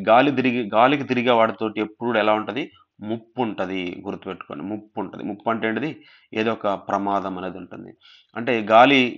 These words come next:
తిరుగుతా ఉన్నప్పుడు వాడికి సక్సెస్ అనేది రాదు కదా, సెట్ అయి మనకి ఇబ్బందుల్లో పడతాడు. గాలి ముప్పు, ముప్పు. ఒకసారి ఫస్ట్ రీడింగ్ అంతే, సెకండ్ రీడింగ్ ఆటోమేటిక్‌గా వచ్చేస్తుంది. రైట్,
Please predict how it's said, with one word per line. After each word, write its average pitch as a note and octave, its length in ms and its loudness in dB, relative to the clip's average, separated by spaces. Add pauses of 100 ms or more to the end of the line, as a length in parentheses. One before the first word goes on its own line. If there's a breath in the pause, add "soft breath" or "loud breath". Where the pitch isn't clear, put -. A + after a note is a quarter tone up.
(120)
తిరుగుతా G#2+ 280 -2 (100)
ఉన్నప్పుడు G2 380 -6 (440)
వాడికి F#2+ 360 -4 (680)
సక్సెస్ - 420 -6
అనేది G#2 260 -6
రాదు G2 220 2
కదా, C3+ 140 0 (520 loud breath)
సెట్ G#2 260 -2
అయి G#2 200 0
మనకి G2 260 -6 (200)
ఇబ్బందుల్లో G#2 540 -2
పడతాడు. F2 440 -4 (240)
గాలి G2 340 2 (180)
ముప్పు, F#2+ 260 -10 (100)
ముప్పు. - 280 -10
ఒకసారి - 280 -4
ఫస్ట్ D3 240 0
రీడింగ్ B2 260 2
అంతే, F#2 220 -10
సెకండ్ C#3 240 -2
రీడింగ్ A2 260 -2
ఆటోమేటిక్‌గా F#2+ 400 -8
వచ్చేస్తుంది. - 380 -20 (680 loud breath)
రైట్, F#2 240 -2